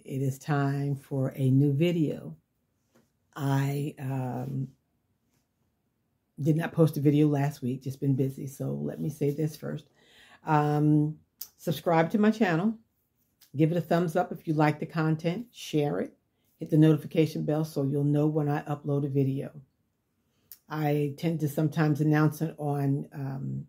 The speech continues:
Facebook, but I'm not on there that much. So if you wanna know when I upload a video, hit that notification bell. All right. So with any further ado, I hope you guys are having a great day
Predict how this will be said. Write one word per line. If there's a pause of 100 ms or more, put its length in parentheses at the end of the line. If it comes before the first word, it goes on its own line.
(100)
Facebook,
but
I'm
not
on
there
that
much.
So (320)
if
you
wanna
know
when
I
upload
a
video, (320)
hit
that (260)
notification
bell. (960)
All
right.
So
with
any
further
ado,
I
hope
you
guys
are
having
a
great
day